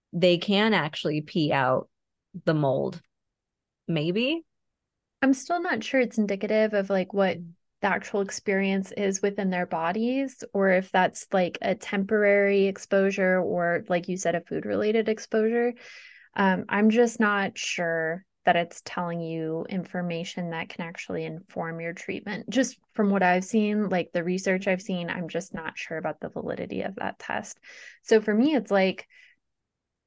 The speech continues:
Speaker 2: yeah, it's kinda cool to have more information, but that for cers patients, especially when, like, every dollar counts, I don't know that I would spend my dollars on that.
Speaker 1: Right.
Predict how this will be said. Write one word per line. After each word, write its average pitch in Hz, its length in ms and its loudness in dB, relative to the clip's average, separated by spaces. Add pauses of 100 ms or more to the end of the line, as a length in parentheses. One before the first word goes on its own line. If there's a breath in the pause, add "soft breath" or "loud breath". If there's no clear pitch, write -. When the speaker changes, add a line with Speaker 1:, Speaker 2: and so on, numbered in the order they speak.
(180)
Speaker 2:
yeah, 311 260 6
it's 311 140 -2
kinda 320 220 -4
cool 233 200 2
to 220 60 0
have 208 140 4
more 196 140 2
information, 180 800 -2
but 180 300 0
that 180 260 0 (640)
for 220 100 4
cers 233 380 4
patients, 254 360 2
especially 214 680 2
when, 190 180 2
like, 175 300 -4
every 202 280 2
dollar 180 360 2
counts, 196 760 -6 (400 soft breath)
I 208 80 2
don't 196 180 4
know 190 100 4
that 175 160 2
I 170 60 6
would 165 180 -2
spend 156 220 -4
my 143 100 -4
dollars - 380 -8
on - 140 -14
that. - 160 -14 (640)
Speaker 1:
Right. 156 340 -4